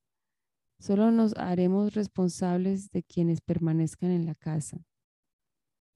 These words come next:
Si alguien se atreve a ponerle la mano encima.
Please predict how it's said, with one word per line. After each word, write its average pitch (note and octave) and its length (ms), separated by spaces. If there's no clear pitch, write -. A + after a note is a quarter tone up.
Si F#3 520
alguien G3 600
se - 160
atreve F#3 520
a F#3+ 40
ponerle E3+ 480
la E3 140
mano D#3 240
encima. D#3+ 520